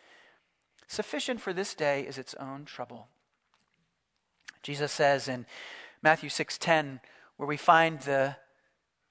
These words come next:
Lord's Prayer, he says, "Your kingdom come, your will be done." Your will be done, just here, as it is there. I want you and your will first.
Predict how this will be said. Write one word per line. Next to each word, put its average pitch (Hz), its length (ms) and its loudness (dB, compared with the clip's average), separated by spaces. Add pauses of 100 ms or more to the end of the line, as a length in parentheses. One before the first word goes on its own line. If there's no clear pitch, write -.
Lord's 160 320 2
Prayer, 156 440 6
he 143 100 -10
says, 143 260 -2
"Your 147 120 -4
kingdom 196 400 -4
come, 147 440 2
your 208 380 6
will 165 320 0
be 147 240 -6
done." 117 340 -4 (1000)
Your 254 140 6
will 254 120 6
be 160 100 -2
done, 131 220 -4
just - 260 -8 (100)
here, 240 520 4 (260)
as 269 140 8
it 320 80 4
is 311 160 2
there. 285 400 6 (1200)
I 185 140 6
want 240 300 2
you 180 580 -2
and 151 180 -4
your 160 220 -2
will 151 260 0
first. - 960 -2